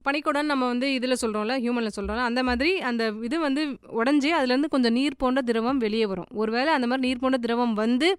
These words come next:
ஒன்றரை மணி நேரம் வரைக்கும், ஒரு மணி நேரம் தாண்டியுமே குட்டி போடல அப்படின்னா கண்டிப்பாக நம் கால்நடை மருத்துவரை அணுக வேண்டும். மடி, அ, வந்து வீக்கமாக இருக்கிறது, பால், அ, காம்பு, பால் மடி காம்பு வீக்கமாக இருக்கிறது, கொஞ்சம் பெரிய சைஸ்ல இருக்கிறது, பால்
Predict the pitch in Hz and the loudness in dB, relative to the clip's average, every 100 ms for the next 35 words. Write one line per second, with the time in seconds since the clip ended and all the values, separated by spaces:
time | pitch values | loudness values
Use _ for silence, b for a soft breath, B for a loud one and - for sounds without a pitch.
0 | b 240 254 269 254 254 254 277 277 247 | b 0 2 2 2 2 2 2 0 -2
1 | 285 320 277 240 254 247 247 269 240 - | 0 0 2 2 0 0 0 -2 -4 -2
2 | 226 262 262 247 311 254 247 254 226 226 | -2 0 0 0 -4 -4 -4 -2 0 0
3 | 240 220 190 208 320 285 247 269 220 214 | 0 0 -2 -4 -4 -4 -4 -4 -4 -4
4 | 262 247 240 208 220 220 202 180 185 226 | -4 -4 -2 -2 -2 -4 -6 -6 -4 -4
5 | 339 b 220 226 226 196 185 - _ 240 | -6 b -2 0 0 -2 -4 -8 _ -4
6 | 233 277 285 247 226 226 233 262 247 247 | -2 0 -2 -4 -6 -2 -2 -2 -2 -2
7 | 240 240 233 214 226 214 226 220 226 233 | 0 0 0 -2 -2 0 -2 0 0 2
8 | 254 - - 214 208 247 285 285 240 233 | 0 -4 -10 -8 0 4 4 4 2 2
9 | 254 269 240 262 254 233 277 269 214 226 | 2 2 0 0 -2 0 2 0 -2 -6
10 | 240 226 220 220 196 202 202 220 226 214 | -2 -2 -2 -4 -4 -4 0 -2 -2 -4
11 | 233 254 254 226 220 208 190 202 220 220 | -2 -2 -2 -2 -2 -4 -4 -4 -2 0
12 | 240 | 0